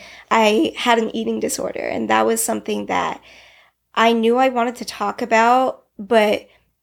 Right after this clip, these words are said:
it took me a while to actually feel good in myself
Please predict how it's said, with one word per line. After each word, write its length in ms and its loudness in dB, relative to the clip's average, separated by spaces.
it 120 4
took 200 -8
me 80 4
a 60 4
while 480 0
to 360 -6
actually 720 -4
feel 640 2
good 260 -2
in 140 -4
myself 720 -4